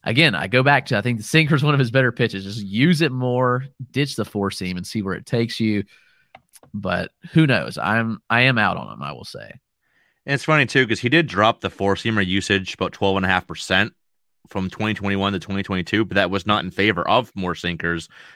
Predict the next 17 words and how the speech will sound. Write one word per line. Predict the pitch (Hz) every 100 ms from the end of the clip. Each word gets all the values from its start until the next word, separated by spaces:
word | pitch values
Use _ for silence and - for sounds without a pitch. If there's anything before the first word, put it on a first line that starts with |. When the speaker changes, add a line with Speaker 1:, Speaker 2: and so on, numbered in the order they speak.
| -
Speaker 2:
That |
was | 95
in | 92
favor | 98 90 90
of |
more | 87 92
breaking | 80 110 139 98
balls. | 85 87 87
His | 90 82
sinker, | 123 139 98 98
which | 98
he | -
did | 104 101
incorporate | 98 127 165 113 104 113
into | 170 190
the | 107
mix, | 82 82 - -